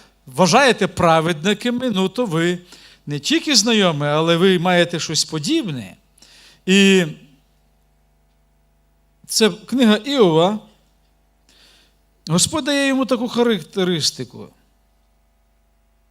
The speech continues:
"Чи ти звернув увагу на слугу мого Іова?" Це восьмий вірш першого розділу. "Бо немає на землі такого, як він, щирого, справедливого, богобійного,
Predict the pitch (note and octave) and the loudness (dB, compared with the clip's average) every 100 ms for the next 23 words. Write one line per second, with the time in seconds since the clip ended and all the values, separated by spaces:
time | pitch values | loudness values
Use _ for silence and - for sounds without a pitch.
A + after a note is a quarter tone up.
0 | _ _ - _ _ - B3 D#4 A#3+ C4+ | _ _ -20 _ _ -2 2 4 4 4
1 | C4+ D#4 C4 A3 _ A3 F#3+ C4 C#4 A#3 | 2 0 -2 -8 _ -2 2 2 4 4
2 | A3 G#3+ - A3+ A3 C#4+ C4+ G#3+ G3+ G#3+ | 2 4 2 0 -2 -4 -2 0 2 0
3 | - C4 G#3+ D#3+ C#3+ B2+ - E3+ F3+ F3 | 0 0 2 2 0 -2 -4 -4 -2 -4
4 | F3 E3+ D#3 D3+ C3+ A2+ - - - _ | -4 -6 -8 -10 -8 -8 -12 -16 -18 _
5 | C3 B2 - C3+ C#3 A#2 G#2+ - - - | -10 -10 -10 -10 -8 -8 -10 -16 -20 -20
6 | _ - - - C#3+ F3+ F#3 G#3+ E4 D4+ | _ -20 -20 -16 0 2 4 2 0 -2
7 | B3 G#3 G3 G#3 G#3 G3+ F#3+ A#3 D#4 A3+ | 2 2 2 2 2 0 -4 -2 -2 2
8 | F#3+ F3+ F3+ F#3+ G3 - - F#3 G3+ B3 | 2 2 -2 -4 -2 -2 -2 0 0 0
9 | C4 E4 F4+ _ _ _ _ - - G3+ | -2 -2 -8 _ _ _ _ -2 2 4
10 | G#3 F#3+ D#3 D#3+ A#3 B3+ B3+ C4+ C#4 - | 6 4 2 0 -2 0 0 0 -2 -12
11 | - _ C#3 A3 G#3+ G#3+ C#3+ G#3 C#4+ C#4 | -20 _ 2 6 8 6 4 2 2 2
12 | G3+ D#3+ C#3+ A2+ | 2 2 0 -4